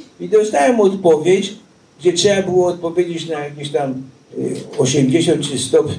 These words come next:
pytań, które sam siebie opisywałem. Trzeba było posłać fotografię i trzeba było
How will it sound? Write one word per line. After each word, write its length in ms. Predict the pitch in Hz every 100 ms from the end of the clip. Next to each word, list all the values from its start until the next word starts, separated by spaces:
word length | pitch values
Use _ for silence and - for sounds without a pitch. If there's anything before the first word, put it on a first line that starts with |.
| -
pytań, 520 | 156 147 165 190 190 - - - _
które 200 | 160 160 147 143 - _
sam 340 | - 180 170 165
siebie 420 | - 175 165 165
opisywałem. 840 | 147 143 - 127 135 147 208 214 196 - _
Trzeba 260 | - 185 180
było 240 | 175 175
posłać 440 | 170 180 175 160
fotografię 840 | 160 156 143 123 135 214 247 233 208
i 60 |
trzeba 340 | 190 190 190 185
było 360 | 185 190 190